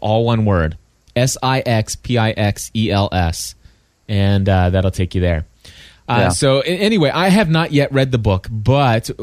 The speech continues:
Speaker 1: I have until January seventh. So I'm looking forward to getting, uh, Six Pixels, reading it myself, uh, before then. I, now, I d-,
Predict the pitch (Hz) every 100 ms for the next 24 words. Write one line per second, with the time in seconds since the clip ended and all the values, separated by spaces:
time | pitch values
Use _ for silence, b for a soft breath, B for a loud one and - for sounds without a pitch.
0 | 123 120 120 120 131 120 135 123 123 117
1 | 113 104 - 101 95 - 104 101 113 120
2 | 117 - 117 110 107 120 110 104 113 110
3 | 110 104 107 98 92 90 107 - 107 98
4 | - 98 98 - 113 135 151 117 101 98
5 | 101 95 - 165 165 92 - - _ _
6 | _ - 107 98 92 92 104 - 107 101
7 | 95 104 127 131 127 135 151